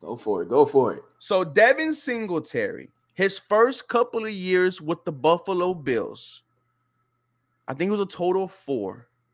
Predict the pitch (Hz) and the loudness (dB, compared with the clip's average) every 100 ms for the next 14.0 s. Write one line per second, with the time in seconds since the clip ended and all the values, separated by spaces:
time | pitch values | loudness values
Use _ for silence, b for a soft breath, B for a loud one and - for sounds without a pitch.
0 | _ _ _ _ _ _ - 156 151 123 | _ _ _ _ _ _ 0 2 2 0
1 | - 143 151 175 185 185 135 127 151 151 | -4 -4 0 0 -2 -8 -4 -2 0 -2
2 | 147 147 147 135 135 139 131 113 104 104 | -4 -2 -2 2 0 0 -2 -6 -6 -10
3 | - - _ _ _ _ _ _ _ 127 | -16 -20 _ _ _ _ _ _ _ -2
4 | 151 165 151 156 165 165 165 156 143 139 | -2 -2 -2 -4 -4 -4 -4 -2 -4 -2
5 | 147 151 139 123 139 - 135 147 160 165 | -2 -4 -4 -6 -6 -6 -4 -4 -4 -12
6 | _ 131 127 - 127 139 139 139 143 139 | _ -10 -10 0 -2 0 -4 -6 -8 -10
7 | 151 151 156 156 156 - 185 - - _ | -10 -10 -10 -6 -8 -8 -14 -14 -20 _
8 | _ _ _ _ _ _ _ _ _ _ | _ _ _ _ _ _ _ _ _ _
9 | _ _ _ _ 101 120 127 101 _ _ | _ _ _ _ -2 2 2 -2 _ _
10 | _ _ _ _ _ _ _ _ _ _ | _ _ _ _ _ _ _ _ _ _
11 | _ _ _ 127 139 143 147 147 139 - | _ _ _ 4 4 2 2 2 0 2
12 | 127 123 95 123 113 131 131 131 127 113 | 4 4 0 -2 2 4 4 2 0 -2
13 | 98 135 165 - - 143 160 120 107 | 2 2 2 -4 -4 -2 -2 -4 -6